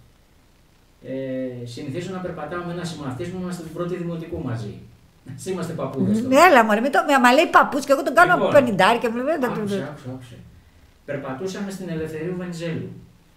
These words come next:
Speaker 1: Και ξαφνικά βλέπω μπροστά μας να έρχεται,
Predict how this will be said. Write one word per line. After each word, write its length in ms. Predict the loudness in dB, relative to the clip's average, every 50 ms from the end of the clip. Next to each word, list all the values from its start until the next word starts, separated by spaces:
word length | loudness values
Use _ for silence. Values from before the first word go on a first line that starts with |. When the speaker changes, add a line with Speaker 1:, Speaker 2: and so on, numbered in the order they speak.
| _ _ _ _ _ _ _ _ _ _ _ _ _ _ _ _ _
Speaker 1:
Και 120 | -12 -12
ξαφνικά 580 | -12 -10 -10 -10 -8 -8 -8 -6 -6 -6 -6 -6 -4
βλέπω 300 | -4 -4 -4 -6 -8 -8
μπροστά 280 | -8 -8 -8 -8 -8 -8
μας 280 | -6 -6 -6 -6 -6 -6
να 180 | -6 -4 -4 -4
έρχεται, 480 | -6 -6 -8 -8 -8 -8 -8 -10 -10